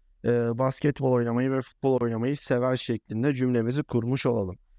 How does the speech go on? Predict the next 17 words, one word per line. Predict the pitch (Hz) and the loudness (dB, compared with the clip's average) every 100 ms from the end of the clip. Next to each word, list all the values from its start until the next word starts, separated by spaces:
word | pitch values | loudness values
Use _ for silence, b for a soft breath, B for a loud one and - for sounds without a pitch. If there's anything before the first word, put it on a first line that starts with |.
| _ - | _ -4
Sevmek | - 156 160 160 | 0 2 2 0
zaten | 156 151 156 156 | 0 0 0 -2
insanın | 151 151 151 147 151 | -2 -2 0 0 0
hobilerini | 160 139 143 120 110 107 | 0 0 2 0 0 -4
sever. | - 101 120 131 | -2 0 0 0
Buradan | 131 127 131 | 0 0 0
hobileri | 131 127 120 117 110 | 0 0 2 2 2
olduğunu | 104 104 104 101 98 | -2 0 0 -2 0
da | 156 - _ _ - | 0 -2 _ _ -2
anlayabiliyoruz. | 127 113 107 131 117 104 85 - - - _ _ _ _ _ _ _ _ _ _ _ _ _ _ _ _ _ _ _ _ _ _ _ _ - - | 0 2 2 2 2 0 -2 -6 -18 -20 _ _ _ _ _ _ _ _ _ _ _ _ _ _ _ _ _ _ _ _ _ _ _ _ -20 -2
Geçelim | 151 - 156 151 156 143 | 0 2 2 4 2 4
diğer | 139 131 | 4 2
sorumuza. | 123 131 117 117 135 | 0 -2 -2 0 0
İkinci | 131 139 135 127 | 0 0 -2 0
sorumuz. | 117 104 117 180 - _ _ _ | 0 0 0 -2 -4 _ _ _
Burada | 190 196 | 2 4
da | 202 | 4